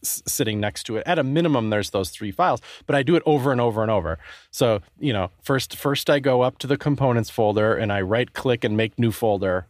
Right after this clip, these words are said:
but whoops, I accidentally made new file. So go delete the untitled file, then go back up and actually hit new folder. Cool, good job. Hand name it, the name of the component.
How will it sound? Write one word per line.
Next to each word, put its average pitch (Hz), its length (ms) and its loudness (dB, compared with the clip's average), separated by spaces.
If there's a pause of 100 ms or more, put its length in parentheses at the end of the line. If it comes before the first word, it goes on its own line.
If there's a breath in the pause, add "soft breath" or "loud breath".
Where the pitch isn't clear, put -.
but 151 200 2
whoops, 185 360 0
I 131 120 4
accidentally 127 500 -2
made 127 260 0
new 131 160 0
file. 107 600 2
So 98 240 -2
go 104 180 0
delete 110 380 0
the 87 120 2
untitled 110 520 0
file, 95 320 2
then 101 160 -2
go 107 140 0
back 107 280 0
up 104 160 0
and 101 100 -8
actually 98 500 -4
hit 85 180 -6
new 92 160 -4
folder. 90 560 -2
Cool, 87 340 -2
good 95 220 -4
job. 101 340 0 (420 loud breath)
Hand 123 600 0
name 120 320 0
it, 107 200 -2
the 113 80 -2
name 104 180 -2
of 101 40 -2
the 95 80 -4
component. 101 500 -2